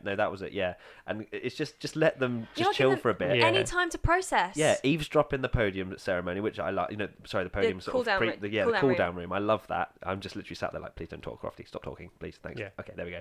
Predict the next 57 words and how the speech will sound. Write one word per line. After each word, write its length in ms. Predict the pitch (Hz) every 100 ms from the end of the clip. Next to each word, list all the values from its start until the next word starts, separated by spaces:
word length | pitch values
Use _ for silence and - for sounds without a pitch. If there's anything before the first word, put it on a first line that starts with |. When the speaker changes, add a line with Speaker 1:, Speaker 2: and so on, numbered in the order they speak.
| -
Speaker 2:
And 120 | 302
because 220 | 330 349 330
now 160 | 349
they've 160 | 330 311
all, 120 | 269
they've 200 | 269 269
given 200 | 277 269
all 120 | 254
their 140 | 247 240
interviews 420 | 254 247 208 202
and 80 | 190
stuff 200 | 190 202
away 280 | 190 190
on 160 | 185 185
Parc 240 | 190 185
Ferme, 400 | 202 220 165 156 180
they 240 | 208 208 _ _
now 460 | 226 247 269 311 233 - _ -
don't 300 | 208 202 -
really 240 | 214 214
talk 400 | - - 233 -
in 80 | 277
the 60 | 277
cool 100 | 110
Speaker 1:
Yeah. 120 | 107
Speaker 2:
down 200 | 294 285
room 100 | -
Speaker 3:
No. 140 | - 107 - -
Speaker 2:
'cause 180 | 269
it's 0 |
the 120 | 277 -
only 360 | 262 285 277 269
chance 380 | - 277 -
they 100 | 220
get 280 | 220 240 -
to 80 | 226
go, 300 | 208 196 196 - _ _ _ _ _ _ - - - - _
like, 320 | 202 170 - -
Speaker 1:
Yeah, 240 | 127 104
Speaker 2:
right, 280 | 101 170 -
that's 220 | 220 202 196
Speaker 1:
and 60 |
they 140 | 202 190
go, 60 |
<laughs> 20 | 196
Speaker 2:
over. 300 | 196 196 - - 156
Speaker 3:
You, 220 | 131 135
and 140 | 135 123
you'd 100 | 120
have 140 | 120
a 40 | 113
lot 180 | 117 113
more 220 | 113 107
of 100 | -
those 240 | 107 101
Vettel 460 | 101 110 107 101 104
Ocon 600 | 117 - 101 101 98